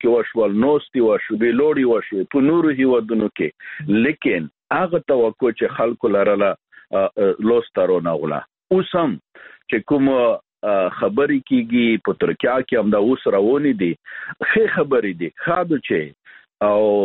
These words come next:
مخالف غوړي مخ و مخ سره کینی، خبرې سره وکړي، یوه نتیجه ورکوي. لیکن د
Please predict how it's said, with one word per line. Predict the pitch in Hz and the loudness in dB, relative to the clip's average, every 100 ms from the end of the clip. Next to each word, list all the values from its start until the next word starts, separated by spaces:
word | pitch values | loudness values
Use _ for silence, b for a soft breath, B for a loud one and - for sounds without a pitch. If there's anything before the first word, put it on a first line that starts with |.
| 92 82 78 - | 2 0 -2 -2
مخالف | 107 - 117 143 151 | -2 0 0 0 -2
غوړي | 127 139 143 127 | -2 0 0 0
مخ | 151 156 | -2 -2
و | 143 | -2
مخ | 127 - | -2 -2
سره | - 98 | -2 -2
کینی، | - 160 147 131 | 0 0 2 0
خبرې | - 101 110 156 165 - | -2 -2 0 0 -2 -2
سره | 117 | 0
وکړي، | 104 95 127 143 B B B 113 | 2 0 0 0 B B B 0
یوه | 120 165 | 0 0
نتیجه | 165 147 147 135 151 | -2 -2 -2 0 2
ورکوي. | 151 131 135 151 139 76 _ _ _ - | 0 0 0 2 2 0 _ _ _ -2
لیکن | 107 139 - 143 127 | 0 0 0 0 2
د | 117 | 0